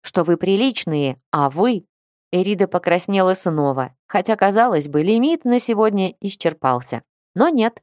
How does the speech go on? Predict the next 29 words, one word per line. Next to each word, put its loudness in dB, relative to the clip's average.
у -2
моей 4
соседки 0
потрясающий 2
запас 0
скромности. -6
Надеюсь, -2
это 0
не 2
заразно. 0
В -20
комнате 2
нас 0
хватило 2
лишь 0
на 0
то, 0
чтобы -4
переодеться, 0
привести 0
себя 0
по 0
очереди 2
в -10
порядок 2
и -2
упасть -2
в -20
постель. -4